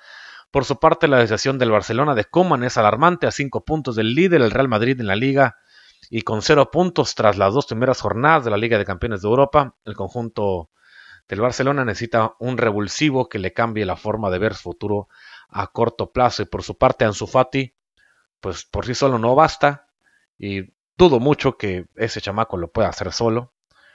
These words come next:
Ante el Benfica, al igual que ante el Bayern Múnich, el Barcelona no ha disparado en ni una sola ocasión al arco. Y el conjunto de Ronald Koeman acumula su, a su momento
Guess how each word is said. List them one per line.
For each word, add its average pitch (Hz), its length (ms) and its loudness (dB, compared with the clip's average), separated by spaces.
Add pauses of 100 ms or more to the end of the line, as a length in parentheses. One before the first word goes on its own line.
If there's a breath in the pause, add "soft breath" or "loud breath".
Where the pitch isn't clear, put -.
(200 soft breath)
Ante 110 240 -4
el 117 80 2
Benfica, 160 680 0
al 98 160 -8
igual 120 240 0
que - 80 -6
ante 101 160 -6
el 98 80 -2
Bayern 117 260 0
Múnich, 135 200 -2
el 127 140 -2
Barcelona 113 600 -4 (460 soft breath)
no 170 440 0
ha 220 40 4
disparado 127 800 2 (920)
en 117 340 -8
ni 139 340 -2
una 226 280 4
sola 185 280 2
ocasión 151 540 0 (580)
al 104 200 -6
arco. - 480 -12 (760 soft breath)
Y 110 120 -8
el 110 80 -4
conjunto 135 360 0
de 127 40 8
Ronald 139 280 0
Koeman 160 300 -2
acumula 139 420 -2
su, 107 300 -10
a 104 140 -4
su 110 120 -8
momento 131 560 -4